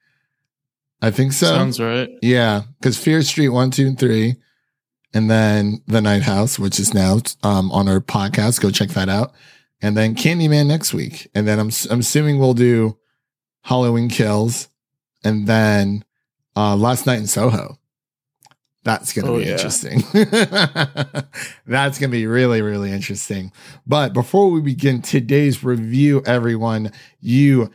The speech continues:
Speaker 1: can listen to our podcast on platforms around the internet. And if you're a new or seasoned listener to the show,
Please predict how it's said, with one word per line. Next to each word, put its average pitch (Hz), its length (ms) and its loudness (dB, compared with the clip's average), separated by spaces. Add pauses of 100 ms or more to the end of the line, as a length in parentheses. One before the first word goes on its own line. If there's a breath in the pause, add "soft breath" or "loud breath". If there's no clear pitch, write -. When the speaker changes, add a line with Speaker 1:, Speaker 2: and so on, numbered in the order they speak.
(160)
Speaker 1:
can 120 460 0
listen 123 420 0
to 285 240 0
our 156 220 0
podcast 131 640 -2
on 143 160 0
platforms 127 560 -2
around 107 240 -2
the 104 120 -8
internet. 95 460 -4 (240 loud breath)
And 110 160 0
if 110 140 -2
you're 113 140 2
a 104 40 0
new 135 240 2
or 143 400 0
seasoned 175 580 -2
listener 117 380 -2
to - 160 -4
the 101 100 -6
show, 98 380 -4